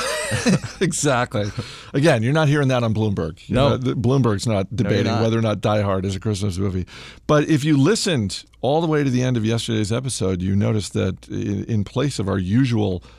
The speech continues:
Speaker 1: outro music, Dan Boyd put in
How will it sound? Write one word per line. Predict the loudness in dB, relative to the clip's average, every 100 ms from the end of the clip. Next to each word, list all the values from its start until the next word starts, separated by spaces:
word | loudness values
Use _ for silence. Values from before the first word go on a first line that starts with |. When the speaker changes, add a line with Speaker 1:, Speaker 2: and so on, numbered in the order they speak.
| -14 -2
Speaker 1:
outro | -2 0 0 0
music, | 0 0 -2 -4 -4
Dan | -2 0
Boyd | 0 0 0 -2
put | -4 -2
in | 0 0 -2